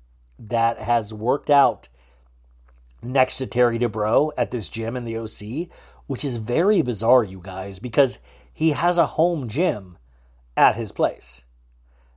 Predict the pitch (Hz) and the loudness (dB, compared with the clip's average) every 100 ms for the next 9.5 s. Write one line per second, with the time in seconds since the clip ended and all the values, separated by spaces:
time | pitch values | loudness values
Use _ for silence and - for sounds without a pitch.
0 | - 170 165 143 196 180 117 - - 143 | 0 4 4 4 2 2 -2 -8 0 0
1 | - 143 110 139 - 90 123 127 - 135 | 0 -6 -4 -4 -4 -10 -4 -4 -4 -10
2 | 113 135 131 131 - 123 120 - 123 113 | 0 4 6 4 -2 -6 -6 -6 -6 -8
3 | 90 - _ _ _ _ _ _ - 147 | -18 -20 _ _ _ _ _ _ 0 4
4 | 135 127 - - 180 226 160 113 175 185 | 4 2 -6 0 0 2 -6 -6 -2 -2
5 | 90 92 110 165 311 - _ _ _ _ | -4 -8 -6 -4 -4 -8 _ _ _ _
6 | - 175 220 131 120 117 101 101 101 170 | 2 2 4 0 2 -2 -4 -14 -4 2
7 | 196 117 101 95 82 82 - - - _ | 2 0 -6 -12 -14 -20 -20 -20 -20 _
8 | 139 - 196 294 302 - 123 151 160 131 | -2 -2 2 4 4 4 2 2 0 0
9 | 107 165 117 101 | -2 -2 -2 -6